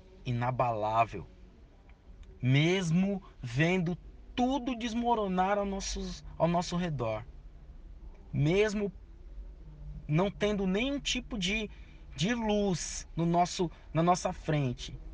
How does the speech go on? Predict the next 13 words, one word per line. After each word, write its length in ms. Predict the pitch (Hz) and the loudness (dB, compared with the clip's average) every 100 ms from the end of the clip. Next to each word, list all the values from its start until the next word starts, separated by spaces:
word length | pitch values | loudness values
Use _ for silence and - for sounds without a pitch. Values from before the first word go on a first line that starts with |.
| - - - | -12 -14 -8
não 320 | 127 139 147 160 | 0 2 2 0
podemos 580 | 156 143 127 135 143 | -2 0 0 0 -2
perder 400 | - 131 113 127 | -2 -2 0 0
a 80 | 135 | 0
fé. 420 | 127 - 113 101 - - - - - - - - - - - - | -4 -8 -8 -8 -10 -18 -18 -20 -20 -18 -18 -16 -16 -16 -18 -10
É 100 | 107 | -4
isso 240 | 123 123 - | -2 -4 -2
que 140 | 131 | 0
nos 160 | 127 117 | 0 -2
justificará 880 | 131 - 143 - 135 135 117 117 | -4 -4 -6 -6 -2 2 4 2
no 100 | 120 | 0
final. 500 | - 135 117 104 104 - - - - - - - - - - - - - - - | -4 -4 -2 -4 -8 -12 -16 -16 -18 -20 -20 -18 -18 -18 -18 -18 -18 -18 -16 -10
Amém? 400 | 107 107 131 151 | -6 -2 0 0